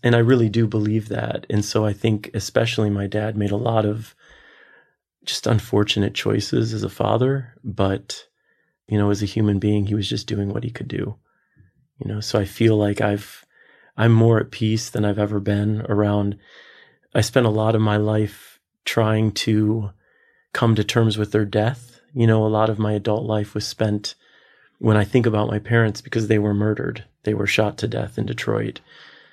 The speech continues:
So when I think about them, it's always through that frame, through that lens, and trying to heal that and make sense of that in some way. And only in recent years have I allowed for more growth around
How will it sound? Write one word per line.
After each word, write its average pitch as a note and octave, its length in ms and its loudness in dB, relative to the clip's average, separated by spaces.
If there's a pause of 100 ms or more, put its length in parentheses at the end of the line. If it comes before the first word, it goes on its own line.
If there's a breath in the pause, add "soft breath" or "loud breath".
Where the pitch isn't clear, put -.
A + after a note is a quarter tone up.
(220 loud breath)
So - 200 2
when G#2+ 100 4
I F#2+ 80 2
think A#2 300 0
about A2 300 0
them, G#2+ 180 0
it's G#2 160 -6
always G2+ 440 0
through G#2 200 -4
that G2+ 320 -2 (260)
frame, G#2+ 480 0
through - 180 -6
that - 220 -2
lens, G#2 500 0
and G2 140 -4
trying G2+ 380 -2
to - 280 -4 (680 loud breath)
heal A2+ 380 4
that G#2 300 2
and G2+ 120 2
make G#2 160 -2
sense G#2 300 0
of G#2 100 -4
that G#2+ 280 0
in G#2+ 80 0
some G#2 260 -2
way. G#2+ 340 -4 (480 loud breath)
And G#2 160 4
only A2+ 300 6
in G#2 140 2
recent A2+ 440 0
years G2 560 -2 (140)
have G2 240 0
I G2 140 0
allowed G2 480 0
for - 160 -4
more G2 500 0 (420 soft breath)
growth G2+ 380 2
around G2 480 0